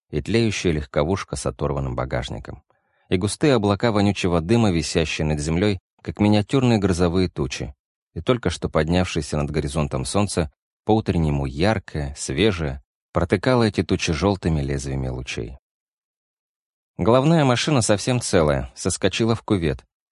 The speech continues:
и сейчас оттуда лезли фашисты с короткими толстыми трубами в руках.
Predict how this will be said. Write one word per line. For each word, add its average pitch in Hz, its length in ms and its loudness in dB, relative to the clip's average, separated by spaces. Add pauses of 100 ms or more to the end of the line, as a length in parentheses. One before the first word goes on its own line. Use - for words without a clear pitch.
и 95 80 0
сейчас 131 400 2
оттуда 101 300 0
лезли 92 320 4
фашисты 90 540 -2
с - 100 -4
короткими 101 480 0
толстыми 80 500 0
трубами 80 440 0
в 71 80 -6
руках. 78 420 -6